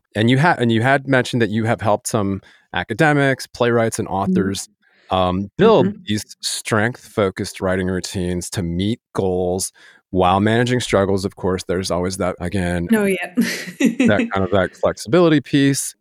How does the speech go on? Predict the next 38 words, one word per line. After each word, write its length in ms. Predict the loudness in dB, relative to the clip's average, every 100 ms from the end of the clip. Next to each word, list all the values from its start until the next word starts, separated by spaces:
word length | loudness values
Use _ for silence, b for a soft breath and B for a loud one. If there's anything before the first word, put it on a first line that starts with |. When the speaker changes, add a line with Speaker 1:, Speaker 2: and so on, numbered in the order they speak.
| -10
Speaker 1:
struggling 680 | -10 0 0 2 0 0 0
with 300 | 0 -2 -4
executive 520 | -8 -6 -6 -6 -8
function. 460 | -6 -6 -6 -4 -2
And, 220 | -2 -4 B B B B 0
yeah, 220 | 0 0
talk 440 | 0 0 0 -2
a 60 | -2
little 240 | 0 2
bit 160 | 2 0
more 200 | 0 -2
about 500 | -2 -2 0 0 -4 _ _
Unconventional 1000 | -2 -2 -2 -2 -2 -2 -4 -2 -2 -2 -2
Organization. 800 | -4 -2 -2 -2 -2 -4 -2 -2
And, 100 | -2
of 140 | -4
course, 420 | 0 2 4 2
your 80 | 0
home 220 | 0 2
base 180 | 0 0
there 180 | 0 0
is 140 | 0
unconventional 640 | -2 -4 -4 -4 -6 -4 -6
organization 680 | -4 -4 -4 -4 -4 -6 -4
dot 240 | -4 -6
com. 340 | -6 -4 -4 -4
But, 180 | -2 2
yeah, 180 | 2 2
it's 200 | 0 0
an 80 | 0
international 640 | 0 2 2 2 0 -2
support 460 | -4 -8 -6 -4 -4
service, 380 | -6 -6 -6 -6
right? 180 | -6 -4
You 80 |
have 120 | -6 -6 -2
online 320 | 2 2 0
courses, 600 | 2 2 2 -2 -4